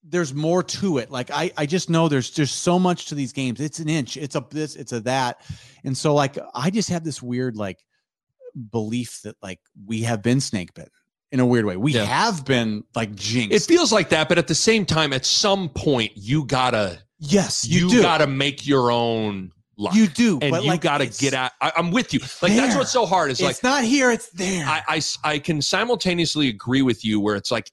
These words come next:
Speaker 2: any moment in the game that could, Nebraska could catch a break or not, they never catch a break.
Speaker 1: Yes.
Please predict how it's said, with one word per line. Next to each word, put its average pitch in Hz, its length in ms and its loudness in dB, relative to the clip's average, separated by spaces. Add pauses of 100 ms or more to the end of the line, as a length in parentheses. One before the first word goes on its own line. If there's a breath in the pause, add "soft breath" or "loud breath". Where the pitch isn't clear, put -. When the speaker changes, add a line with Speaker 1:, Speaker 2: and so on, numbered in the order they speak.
(100)
Speaker 2:
any 220 360 -2
moment 151 500 0
in 131 180 0
the 123 80 -4
game 101 500 -4 (320 soft breath)
that 107 400 -2 (420)
could, 113 240 -4 (480)
Nebraska 127 440 -4
could 98 100 -18
catch 156 240 -4
a - 20 -4
break 147 240 0
or 143 60 0
not, 117 400 -6
they 113 120 -6
never 110 500 -6
catch 110 260 -10
a 104 60 -8
break. 78 260 -12
Speaker 1:
Yes. 127 320 -10